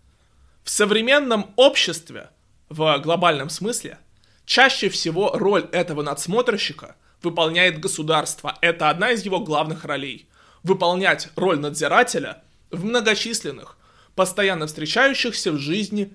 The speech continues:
дилеммах заключённых. Государство наказывает тех, кто действует в эгоистичных побуждениях наперекор общественному благу. Это не обязательно, кстати, должно быть государство.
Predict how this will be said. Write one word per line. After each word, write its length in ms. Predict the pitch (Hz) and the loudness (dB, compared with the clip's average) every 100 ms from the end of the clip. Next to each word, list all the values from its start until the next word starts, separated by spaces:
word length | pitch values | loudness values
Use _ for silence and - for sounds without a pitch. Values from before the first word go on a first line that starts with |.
| _ | _
дилеммах 600 | 147 156 139 151 151 - | -2 0 0 0 -2 -6
заключённых. 920 | - 151 151 147 - 143 131 104 - - - - - - - - | -10 -10 -8 -8 -6 -8 -8 -14 -20 -20 -20 -20 -20 -20 -20 -12
Государство 1000 | 170 196 202 175 269 285 - 226 240 - _ - | -2 0 0 2 2 2 -2 -2 -2 -4 _ -6
наказывает 840 | 180 190 220 214 175 165 151 135 | -6 -2 2 2 2 -2 -4 -6
тех, 360 | - 214 226 - _ | -2 0 -2 -6 _
кто 200 | - 160 | -6 -6
действует 500 | 156 185 190 165 160 | -2 -4 -4 -6 -6
в 100 | 156 | -6
эгоистичных 720 | 160 160 156 196 - 180 156 | -6 -8 -8 -8 -8 -8 -10
побуждениях 800 | 160 160 151 156 180 190 180 - _ _ | -6 -4 -4 -2 -2 -2 -6 -10 _ _
наперекор 720 | - 160 151 147 151 180 190 - - | -8 -6 -4 -6 -2 -2 -2 -10 -6
общественному 800 | 160 151 - 147 - 151 143 143 | -6 -4 -4 -6 -6 -8 -6 -6
благу. 500 | 139 147 135 131 - _ _ _ _ _ _ | -4 -2 -4 -4 -16 _ _ _ _ _ _
Это 280 | 185 190 208 | -2 -2 -2
не 240 | 180 208 | -4 -4
обязательно, 380 | 226 226 214 151 | -2 0 0 -4
кстати, 260 | - 156 156 | -8 -8 -6
должно 260 | 151 156 | -6 -6
быть 140 | 147 147 | -10 -14
государство. 680 | - 170 247 294 - 120 | -10 0 2 2 -4 -12